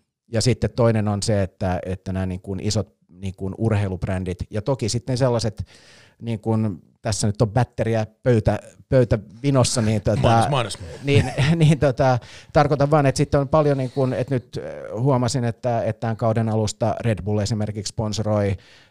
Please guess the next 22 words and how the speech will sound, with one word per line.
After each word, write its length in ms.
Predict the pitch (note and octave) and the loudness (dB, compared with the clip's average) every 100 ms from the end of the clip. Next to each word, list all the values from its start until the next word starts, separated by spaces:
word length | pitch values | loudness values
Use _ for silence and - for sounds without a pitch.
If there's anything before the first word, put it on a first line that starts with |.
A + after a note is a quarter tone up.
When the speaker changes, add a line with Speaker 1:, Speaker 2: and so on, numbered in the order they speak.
| - G#2+ G#2 G#2 G2 | -6 -2 0 0 -2
Speaker 1:
ö, 60 | G2+ | 0
Juan 140 | A2 | 0
Lebronia 540 | G#2+ F#2 A2 G2+ G2+ G2+ | 0 0 -2 -2 -2 -2
ja, 400 | G#2 G#2+ A2 - A#2 | -2 -4 -4 -8 -8
ja 120 | A2+ | -4
niin 140 | A#2+ A#2+ | 0 0
edelleen, 260 | A#2 A2 | 0 -2
että, 220 | G#2 A2+ - - _ - | -4 -6 -8 -12 _ -10
että 200 | A2 - | -10 -6
kaikki 340 | - D3 D#3 C3+ | -2 0 -2 -4
tällainen 600 | C#3+ C#3+ C3 G#2+ G#2 G2 _ _ _ | -2 0 0 -2 -4 -8 _ _ _
on 240 | B2+ B2+ G#2+ | 0 0 0
tietysti 840 | A#2+ G#2+ F#2+ - G#2+ G2+ - _ _ _ | -2 -2 -4 -8 -6 -6 -6 _ _ _
niinku 260 | A2+ G#2 - | -12 -8 -4
iso, 340 | C3 C3 A2+ | -2 2 2
tietenkin 380 | G#2 C#3+ C3 A2+ | 4 4 2 0
tää 200 | - G#2+ | -2 0
latinalaisen 680 | A#2 C3 A#2 G#2+ G#2 G#2 G#2 - A2+ | 0 0 0 0 0 -4 -6 -10 -6
Amerikan 520 | A#2 G#2 G#2 G#2+ G2+ | -2 0 -2 -4 -2
ja 120 | G#2 | 0
Espanjan 580 | A2 - G2+ G2+ G2+ | 0 -2 -4 -2 -2
ja 100 | G2+ | 0